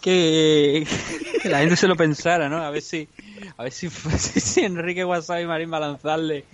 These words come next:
el penedrón de Meadicto. Y ahí vamos a ir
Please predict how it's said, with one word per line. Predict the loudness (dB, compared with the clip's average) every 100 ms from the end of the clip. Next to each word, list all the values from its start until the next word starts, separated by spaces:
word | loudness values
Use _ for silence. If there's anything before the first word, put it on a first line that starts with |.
| -16 -14 -2
el | 2 2
penedrón | 2 2 4 4 4 6 4 2 -10 -4
de | -2
Meadicto. | -2 -6 -6 -8 -6 -6 -2 0 2 2 2 0
Y | 4
ahí | 4 4 4
vamos | 4 2
a |
ir | -2